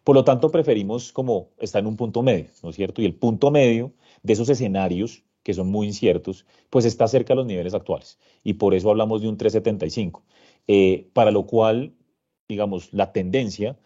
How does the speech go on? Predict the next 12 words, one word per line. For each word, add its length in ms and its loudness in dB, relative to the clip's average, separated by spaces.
se 160 -2
va 140 2
a 40 0
definir, 600 -4
eh, 680 0
hacia 580 2
un 180 2
lado 520 2
por 120 0
el 80 -4
tema 200 -6
político 720 -4